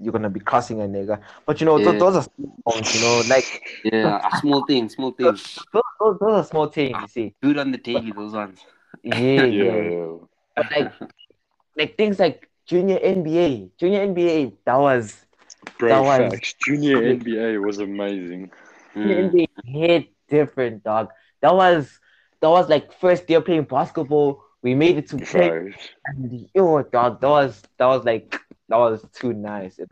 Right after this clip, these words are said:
Speaker 1: Yeah.
Speaker 3: Yeah, yeah, yeah.
Speaker 1: That was
Speaker 2: So for
Speaker 1: staying
Speaker 2: those of
Speaker 1: in my heart forever. Yeah,
Speaker 2: those
Speaker 1: yeah.
Speaker 2: of you who don't know, um, junior N B A was basically like a,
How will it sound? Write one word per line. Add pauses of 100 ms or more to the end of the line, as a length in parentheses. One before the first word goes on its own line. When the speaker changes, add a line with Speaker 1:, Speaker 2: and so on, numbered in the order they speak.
(200)
Speaker 1:
Yeah.
Speaker 3:
Yeah,
yeah,
yeah. (320)
Speaker 1:
That
was
Speaker 2:
So
for
Speaker 1:
staying
Speaker 2:
those
of
Speaker 1:
in
my
heart
forever. (460)
Yeah,
Speaker 2:
those
Speaker 1:
yeah.
Speaker 2:
of
you
who
don't
know,
um,
junior
N
B
A
was
basically
like
a,